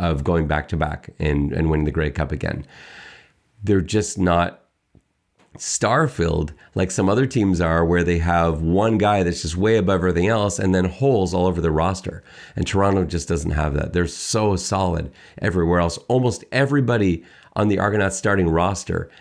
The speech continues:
is that close to being in the top fifty. And I think that's a way better position to be in.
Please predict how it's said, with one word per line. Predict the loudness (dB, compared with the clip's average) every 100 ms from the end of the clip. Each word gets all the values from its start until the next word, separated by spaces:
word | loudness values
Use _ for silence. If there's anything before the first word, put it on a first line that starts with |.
| -10 -2
is | -2 -2
that | -4 -4 -6
close | -4 -2 -2 -4 -10 -14 _ -6
to | 0
being | 2
in | 2 0
the |
top | -2 -4 -4
fifty. | -6 -6 -6 -12 -14 -20 -6
And | -4
I | 0
think | 0 0
that's | 0 0
a |
way | 0 2 2 2
better | 0 -2
position | -2 -4 -4 -2
to | -2
be | 0 -2
in. | -2 -6